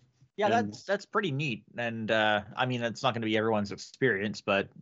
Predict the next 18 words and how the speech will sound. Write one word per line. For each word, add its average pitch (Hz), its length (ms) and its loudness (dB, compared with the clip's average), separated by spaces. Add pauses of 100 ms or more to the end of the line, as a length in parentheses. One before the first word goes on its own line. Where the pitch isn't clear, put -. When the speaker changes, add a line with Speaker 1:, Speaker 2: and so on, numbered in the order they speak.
(200)
Speaker 1:
kinda 185 200 4
sets 139 200 4
Speaker 2:
Yeah. 139 80 4
Speaker 1:
an 156 40 6
idea 143 380 6
of, 117 220 2 (440)
you 113 80 -14
know, 107 60 -8
what 127 320 0
the 131 80 0
potential 113 560 -6
reach 123 300 -6
for 110 120 -6
this, 104 280 -4
this 104 200 0
show 135 300 6
is. 110 120 6
Do, 160 120 6